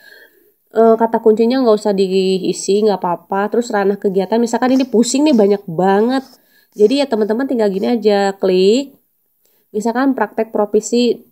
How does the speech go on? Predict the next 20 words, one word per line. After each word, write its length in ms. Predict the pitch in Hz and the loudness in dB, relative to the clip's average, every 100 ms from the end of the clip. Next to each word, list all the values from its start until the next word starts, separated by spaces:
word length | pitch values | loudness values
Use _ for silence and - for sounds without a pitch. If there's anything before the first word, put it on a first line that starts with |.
| _ _ | _ _
ke 240 | - 208 202 | 0 2 2
pelayanan 360 | 208 196 202 208 | 2 2 2 2
kebidanan 480 | 196 190 185 185 185 | 2 2 0 0 4
dulu, 160 | 226 | 4
misalkan, 480 | 196 190 175 180 175 | 4 -4 -12 -8 -8
silahkan 400 | 180 180 175 220 | -8 -8 -4 -4
klik 240 | 214 220 | -2 -2
yang 120 | 208 180 | -2 -4
itu, 320 | 175 190 190 | -4 -2 -2
atau 240 | 185 190 196 | -4 -4 -2
nggak, 240 | 233 240 | -2 -2
ah, 80 | 262 | 0
mau 160 | 214 | 0
pendidikan 480 | 208 196 190 196 202 | 2 0 0 -2 -2
dulu, 160 | 196 233 | 2 2
silahkan 400 | 226 180 180 214 | 0 -6 -4 -2
juga 240 | 202 208 | 0 0
klik 160 | 208 196 | -2 -6
yang 160 | 180 | -6
itu. 200 | 175 170 | -10 -12